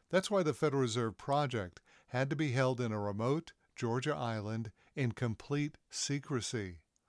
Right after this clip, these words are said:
Imagine the headlines if it were revealed that three bankers, an economics professor, a U S senator, and a German stockbroker, remember this was only a year before the beginning of World War One, and a German cho-, stockbroker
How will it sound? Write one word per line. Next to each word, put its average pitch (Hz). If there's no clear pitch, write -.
Imagine 185
the 143
headlines 123
if 120
it 139
were 135
revealed 131
that 113
three 165
bankers, 147
an 123
economics 127
professor, 120
a 135
U 135
S 127
senator, 123
and 135
a 120
German 170
stockbroker, 117
remember 120
this 123
was 113
only 127
a 101
year 120
before 110
the 110
beginning 110
of 98
World 113
War 104
One, 101
and 131
a 113
German 185
cho-, 151
stockbroker 127